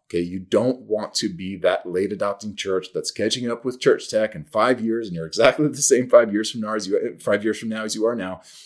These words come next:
You want to have your digital infrastructure in place, set up for scale and growth, and tilted toward maximum engagement and growth relationally.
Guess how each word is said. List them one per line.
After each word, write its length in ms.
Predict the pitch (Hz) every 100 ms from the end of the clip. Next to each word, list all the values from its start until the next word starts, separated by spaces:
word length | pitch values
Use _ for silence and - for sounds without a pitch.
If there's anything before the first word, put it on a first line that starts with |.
| - _ _ -
You 240 | 101 110
want 320 | 113 120 127
to 160 | 147 135
have 320 | 117 113 110
your 80 | 90
digital 400 | 85 104 127 135
infrastructure 540 | 139 135 - 107 -
in 140 | - 85
place, 560 | - 113 123 - - _ -
set 340 | - - 131
up 220 | 131 123
for 160 | - 98
scale 640 | - - 104 98 120 -
and 160 | 92 87
growth, 420 | - 90 120 - - _
and 180 | - 85
tilted 480 | - - 147 147 120
toward 280 | - 110 95
maximum 680 | 98 113 113 - 131 110 107
engagement 560 | 98 92 92 92 95
and 160 | - 95
growth 340 | 90 85 87 - _
relationally. 720 | 95 95 95 98 - 92 67